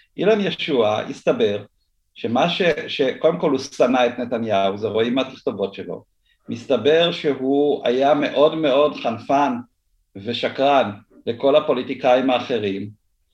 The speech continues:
וזה תכף, אה, זה, זה חלק מהעיוותים שהתביעה עשתה, כי את כל החומר הזה הוא התגלה במקרה, הם, אה, התכוונו לא למסור אותו להגנה בכלל, וזה חומר מאוד מאוד רלוונטי, גם השופטים אמרו את זה.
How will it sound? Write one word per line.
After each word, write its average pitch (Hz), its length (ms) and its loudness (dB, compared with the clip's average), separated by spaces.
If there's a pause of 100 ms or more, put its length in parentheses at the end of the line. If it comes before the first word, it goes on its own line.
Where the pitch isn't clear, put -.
(200)
וזה 117 560 0
תכף, 143 400 -6
אה, 117 460 0 (280)
זה, 117 260 -8
זה 127 300 -2
חלק 139 360 -2
מהעיוותים 120 720 -2
שהתביעה 107 480 0
עשתה, 175 360 0
כי 117 120 -4
את 104 120 -4
כל 139 160 0
החומר 156 420 0
הזה 123 160 0
הוא 120 80 0
התגלה 117 320 2
במקרה, 147 500 -2 (540)
הם, 110 280 -6
אה, 110 240 -2
התכוונו 110 460 -2
לא 143 140 4
למסור 123 280 -2
אותו 143 260 0
להגנה 120 460 2
בכלל, 107 380 0
וזה 101 140 -6
חומר 131 240 -2
מאוד 117 240 0
מאוד 123 180 0
רלוונטי, 117 540 2
גם 104 180 -4
השופטים 180 480 -6
אמרו 110 280 0
את 90 80 -10
זה. 87 100 -14